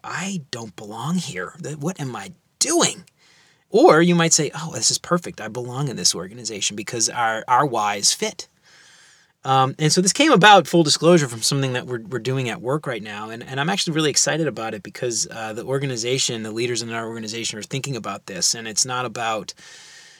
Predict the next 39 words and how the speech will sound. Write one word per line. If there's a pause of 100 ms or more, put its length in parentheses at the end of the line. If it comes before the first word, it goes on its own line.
(120)
you
know,
they
could
easily
be
saying, (120)
"Times
are
tough, (520)
covid
is
killing
our
business, (300)
you
know,
we
gotta
cut
costs. (340)
So
just (100)
everybody's
working
overtime
and
everything
else,"
right? (600)
But
instead
of
what
they're,
what
they're
thinking
is,